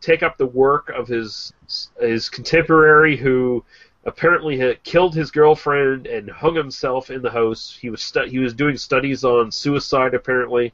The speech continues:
They get to the house, and a lot of weird shit starts happening. Their son, Bob, basically is b-,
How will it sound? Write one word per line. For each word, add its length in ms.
They 120
get 160
to 80
the 120
house, 460
and 140
a 80
lot 200
of 120
weird 300
shit 260
starts 320
happening. 540
Their 100
son, 420
Bob, 580
basically 500
is 220
b-, 240